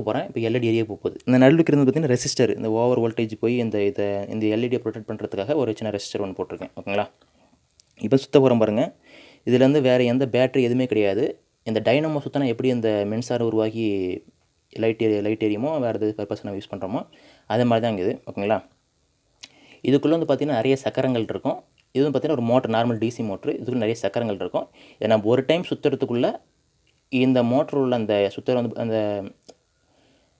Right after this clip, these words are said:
அந்த கம்பி சுருள் வந்து பார்த்தீங்கன்னா, பல முறை சுத்திரும். அதாவது பாரு, சைக்கிள் இது மாதிரி. நம்ம கால்ல பெடலை மிதிக்கிறதுக்குள்ள அது பெருசா ரவுண்டா இருக்கும். ஓகேங்களா? ஒரே நிமிஷம்.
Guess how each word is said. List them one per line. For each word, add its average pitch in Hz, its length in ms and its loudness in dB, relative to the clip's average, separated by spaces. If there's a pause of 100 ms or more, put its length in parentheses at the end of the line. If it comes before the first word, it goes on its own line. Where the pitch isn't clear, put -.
(520)
அந்த 110 140 -2
கம்பி 131 240 2
சுருள் 135 220 0
வந்து 123 140 0
பார்த்தீங்கன்னா, 113 320 -2 (180)
பல 117 180 2
முறை 139 180 4
சுத்திரும். 117 280 -2
அதாவது 110 160 -2
பாரு, 113 140 2
சைக்கிள் 117 360 -2 (360)
இது 113 140 -6
மாதிரி. 101 260 0 (520)
நம்ம 101 180 -2
கால்ல 123 300 4
பெடலை 127 320 2
மிதிக்கிறதுக்குள்ள 123 640 0
அது 123 160 0
பெருசா 135 340 0
ரவுண்டா 131 440 4
இருக்கும். 101 300 2
ஓகேங்களா? 101 360 -4 (1900)
ஒரே 95 180 -4
நிமிஷம். - 320 -8